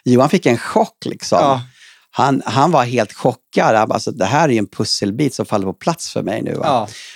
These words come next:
Speaker 1: Och sen fick vi ju då, sen var det ju, <laughs> det var ju detektivarbete att hitta den här artikeln från Världen idag då. <clears throat> Eller från magasinet. Så, eh, både Johan Westerholm och Sami Egyptsson började söka efter det här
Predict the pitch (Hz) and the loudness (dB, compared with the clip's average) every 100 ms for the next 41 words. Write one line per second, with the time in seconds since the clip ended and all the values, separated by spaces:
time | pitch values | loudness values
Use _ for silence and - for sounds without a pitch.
0 | - 131 117 - 131 135 127 147 - 147 | -6 -2 0 2 4 4 4 0 0 2
1 | 139 131 117 113 110 135 147 147 143 156 | 4 6 6 4 4 2 2 2 4 4
2 | 147 139 - 135 151 151 151 151 - 165 | 6 4 2 2 4 4 2 0 2 4
3 | 127 120 139 170 139 - 147 - 175 120 | 6 4 4 2 0 -2 -4 2 2 2
4 | - 170 - 135 113 120 113 - _ - | 0 -2 0 0 2 2 0 -2 _ -20
5 | - - 131 113 107 113 113 147 160 107 | -20 -4 2 2 2 0 2 4 4 4
6 | 104 104 - 156 98 _ _ _ _ _ | 2 0 0 0 0 _ _ _ _ _
7 | _ _ - 143 143 131 123 123 151 147 | _ _ -4 -2 2 2 2 4 6 6
8 | 123 110 - _ _ _ - - - - | 6 2 -4 _ _ _ -20 -20 -14 -4
9 | - 127 117 117 - 127 117 117 127 131 | 2 4 6 4 2 2 4 2 2 4
10 | 143 147 165 151 143 151 147 139 - 123 | 4 4 4 4 4 4 2 0 0 4
11 | 123 123 123 127 117 - 131 120 117 117 | 4 4 2 0 0 0 0 2 2 0
12 | - - 113 110 - 139 120 - 170 151 | -2 -2 0 0 2 2 2 0 -2 0
13 | - 113 107 98 | -2 0 0 0